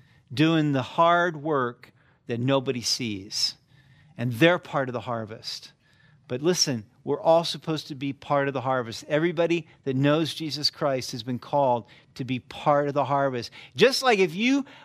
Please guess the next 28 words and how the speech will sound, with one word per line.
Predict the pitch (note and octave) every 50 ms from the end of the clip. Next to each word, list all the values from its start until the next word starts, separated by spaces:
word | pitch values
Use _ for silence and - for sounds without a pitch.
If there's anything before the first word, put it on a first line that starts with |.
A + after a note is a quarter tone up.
| - _
were | - F#3+ A3+ A#3 A3+ A3+ A3+
an | F#3+ G#3 G3+ A3 - -
owner | C4 C4+ C#4+ D4+ D4 C4+ C4
of | B3+ B3+
a | B3
field | A3 - - - D#4+ D4+ C4+ B3+ A#3+ - - -
and | A3+ A3+ A3+
your | A#3 A#3 A3+
son | G3+ - - - D#4 D4+ C4+ B3+
is | A#3+ G#3+ -
sleeping | - - - - C4+ D#4 F4 F4 - - C#4 A#3+ A#3+
on | A3+ A3+ G#3+
harvest | G3 C4 E4 E4+ D4 C4+ C4 A3 - - -
day, | A#3 A3+ A3+ G3+
guess | F3 C#4 D4+ E4 D4 - - -
what? | D#4+ D4 C#4 C#4 G3+
You're | C4 C4+
gonna | B3+ C4+ C4 B3
wake | A#3+ A#3 B3+ C#4 D#4+ - -
him | - F#4 F#4+ D#4
up | C4+ C4 B3+ C4+ C4+
and | B3+ A#3+ G#3
get | G3 A#3+ B3+ B3+
him | B3 A3+
out | A3+ A3+ A3 G#3+
in | A3 A3
the | A3 A3+ A3
field. | A3 - B3+ C#4 B3 F#3+ C#3+